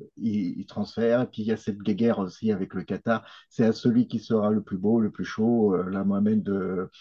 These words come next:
euh, se bat pour avoir la Coupe du Monde de foot, alors qu'il déteste le foot. Mais comme le Qatar l'a eu, il faudra l'avoir. Donc, en fait, il y a une orientation sur le tourisme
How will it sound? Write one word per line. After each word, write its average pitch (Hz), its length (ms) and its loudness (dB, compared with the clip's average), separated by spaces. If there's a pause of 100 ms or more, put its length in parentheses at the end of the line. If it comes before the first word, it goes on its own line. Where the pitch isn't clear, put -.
(280)
euh, 90 440 -4
se - 140 -6
bat 107 200 2
pour 92 160 -4
avoir 101 160 0
la 98 80 -2
Coupe 95 180 -8
du 104 100 2
Monde 107 180 6
de 107 100 2
foot, 131 240 -2
alors 95 200 -2
qu'il 98 260 -4
déteste 104 460 0
le 92 140 -2
foot. - 340 -4 (320)
Mais 110 140 6
comme 101 180 8
le 104 80 6
Qatar 104 400 2
l'a 92 140 0
eu, 104 340 4
il 98 60 -2
faudra 95 320 -4
l'avoir. 117 380 2
Donc, 113 220 2
en 131 60 -2
fait, 151 240 -2
il 120 40 0
y - 20 6
a 110 40 6
une 123 100 4
orientation 135 640 -2
sur 98 180 -8
le 87 120 -4
tourisme 151 540 -2